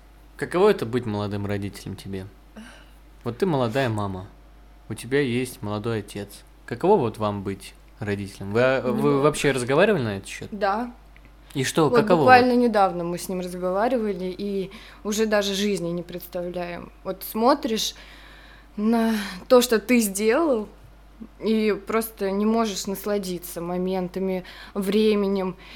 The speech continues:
Speaker 2: И он ещё так быстро растёт, что не успеваешь насладиться. Вот ему месяц, ему два,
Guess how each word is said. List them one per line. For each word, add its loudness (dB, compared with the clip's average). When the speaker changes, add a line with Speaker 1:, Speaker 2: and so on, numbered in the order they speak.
Speaker 2:
И 2
он 6
ещё -2
так 0
быстро 0
растёт, -2
что -2
не 4
успеваешь 2
насладиться. -4
Вот -6
ему 6
месяц, 4
ему 4
два, 2